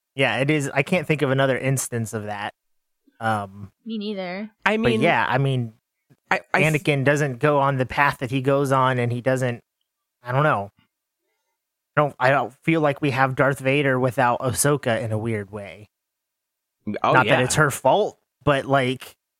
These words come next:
Speaker 1: she's definitely a big reason why Anakin falls to the dark side, I think.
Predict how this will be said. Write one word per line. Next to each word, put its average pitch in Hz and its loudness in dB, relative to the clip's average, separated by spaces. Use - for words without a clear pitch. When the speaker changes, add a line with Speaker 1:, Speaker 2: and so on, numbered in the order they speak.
Speaker 1:
she's 135 -2
definitely 135 0
a 123 2
big 135 -2
reason 131 0
why 120 2
Anakin 123 -2
falls 123 0
to 139 -2
the 120 -4
dark 143 4
side, 107 -2
I 143 2
think. 113 -12